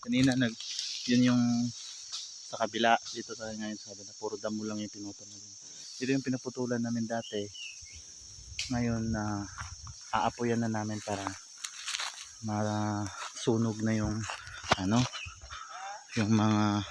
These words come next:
sanga-sanga. Yung kahoy, hinapanggahatong. Ito yung ano, yung litoko. Uway. Uway.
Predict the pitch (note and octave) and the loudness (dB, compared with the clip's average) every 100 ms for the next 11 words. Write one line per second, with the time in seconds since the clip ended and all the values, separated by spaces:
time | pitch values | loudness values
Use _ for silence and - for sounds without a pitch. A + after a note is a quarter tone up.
0 | - - A2 G#2 G2+ G#2 A2 A#2+ - - | -2 2 4 2 2 2 2 0 -4 -18
1 | - - - - - - - - A2+ A#2 | -10 -4 -4 -6 -20 -20 -16 -8 0 4
2 | G#2+ G2+ G#2+ G2 A2 G#2 G#2 G#2 F#2 G#2 | 4 2 -2 -2 -4 -4 -6 -6 -4 -6
3 | - G#2+ - - - - - - - - | -8 -6 -6 -6 -8 -10 -8 -8 -10 -16
4 | - - - - - C3 A2+ C3+ C3+ B2 | -10 -8 -8 -12 -8 -4 6 8 8 8
5 | A#2 C3 A#2+ A#2+ A#2 - - - - - | 8 10 8 6 2 -8 -18 -14 -14 -16
6 | - B2 A#2 A2+ A2+ A2 - - - - | -12 -6 -2 0 0 -2 -2 -4 -4 -10
7 | - - - - - - - - G#2+ - | 2 2 4 2 0 -2 -4 -2 -2 4
8 | B2+ - D#3+ D#3+ - - - - - - | 4 6 6 6 4 -6 2 2 2 -4
9 | - - - - - - - A#2 C3+ B2 | -4 -6 -8 -12 -10 -10 -8 0 2 2
10 | G#2 - - - - A2 G2+ - - - | -2 -10 -14 -14 -14 0 6 6 6 2
11 | - - - - - - - - - A2 | 4 4 4 0 -2 -10 -16 -20 -16 -8
12 | G#2+ B2 A2 | -2 -2 -2